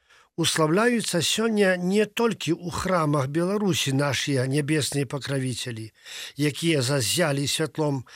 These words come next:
святасці на нашай роднай зямлі, якія паказваюць нам, што не зусім уцякалі яны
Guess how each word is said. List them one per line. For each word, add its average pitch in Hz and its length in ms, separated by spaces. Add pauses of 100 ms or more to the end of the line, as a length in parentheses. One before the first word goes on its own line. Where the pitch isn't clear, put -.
(220)
святасці 175 880 (300)
на 147 100
нашай 175 400
роднай 165 320
зямлі, 131 480 (400)
якія 160 400
паказваюць 175 960
нам, 131 400 (380)
што - 180
не 233 140
зусім 190 640
уцякалі 151 560
яны 143 300